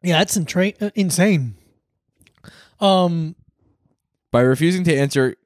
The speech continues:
Speaker 2: questions about her and Epstein's sexual activities with alleged adults,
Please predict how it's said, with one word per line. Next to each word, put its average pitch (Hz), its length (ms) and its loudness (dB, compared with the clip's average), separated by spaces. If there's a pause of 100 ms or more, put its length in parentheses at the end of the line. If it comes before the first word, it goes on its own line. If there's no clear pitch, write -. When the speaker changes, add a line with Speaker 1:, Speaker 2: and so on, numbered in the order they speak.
(140)
Speaker 2:
questions 135 400 0
about 107 280 0
her 123 180 0
and 117 140 -2
Epstein's 110 400 -4
sexual 127 440 0
activities 113 460 0
with 107 140 0
alleged 107 500 0 (360)
adults, 98 840 -2